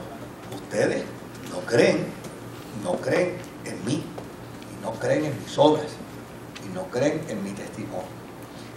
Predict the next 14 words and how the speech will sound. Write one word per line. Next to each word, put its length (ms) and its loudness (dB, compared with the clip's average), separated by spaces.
Pero 160 8
hay 80 8
un 120 4
dato 260 6
interesante. 720 2
Esta 260 2
historia 680 6
en 180 2
la 100 8
Biblia 520 6
cobró 320 4
un 120 2
giro 360 2
distinto 760 -2